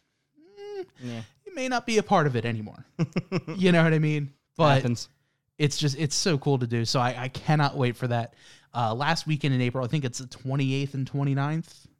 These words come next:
Speaker 1: I believe.
Speaker 2: I think so.
Speaker 1: Uh, I forget what it is off the top of my head, but those two days gonna be up in Boston. Cannot wait.
Speaker 2: <laughs> I
Speaker 1: I'm
Speaker 2: am so
Speaker 1: excited.
Speaker 2: ready.
Speaker 1: Um, but yeah, so we should probably, uh, go into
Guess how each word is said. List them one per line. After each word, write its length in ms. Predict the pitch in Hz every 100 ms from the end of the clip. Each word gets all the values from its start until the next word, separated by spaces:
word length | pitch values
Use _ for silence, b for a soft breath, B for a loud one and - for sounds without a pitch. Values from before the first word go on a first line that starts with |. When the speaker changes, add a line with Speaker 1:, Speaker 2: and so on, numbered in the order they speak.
| _ -
Speaker 1:
I 80 | 151
believe. 520 | 156 156 160 156 -
Speaker 2:
I 40 | 104
think 160 | 107
so. 180 | - 90 98 _ _ _ _
Speaker 1:
Uh, 200 | 117 117
I 20 | 107
forget 280 | 127 120
what 160 | 110 110
it 60 | 113
is 140 | 113
off 160 | 110 -
the 80 | -
top 160 | 104
of 40 | 110
my 60 | 110
head, 220 | 110 110
but 160 | 117 - - -
those 260 | 151 135
two 100 | -
days 340 | 139 131 123 120
gonna 140 | 135
be 120 | 127
up 100 | 117
in 80 | 127
Boston. 480 | 113 110 - 120 113 - -
Cannot 840 | 131 123 123 - 135 127 104 -
wait. 260 | 113 98 - - -
Speaker 2:
<laughs> 180 | 139 143 - - _ B B B
I 60 | 117
Speaker 1:
I'm 80 | 113
Speaker 2:
am 60 | 113
so 160 | 123 110
Speaker 1:
excited. 180 | 104 104
Speaker 2:
ready. 80 | 101 - _ _ _ _ _ _ _
Speaker 1:
Um, 340 | 131 117 110 104 _ _ _ _ -
but 100 | 214
yeah, 140 | 294
so 200 | 247 214 180
we 140 | 220
should 200 | - 180
probably, 800 | - 208 226 285 226 226 208 196
uh, 260 | 180 175 165 - 156
go 240 | 170 175
into 760 | 165 165 156 - 160 156 143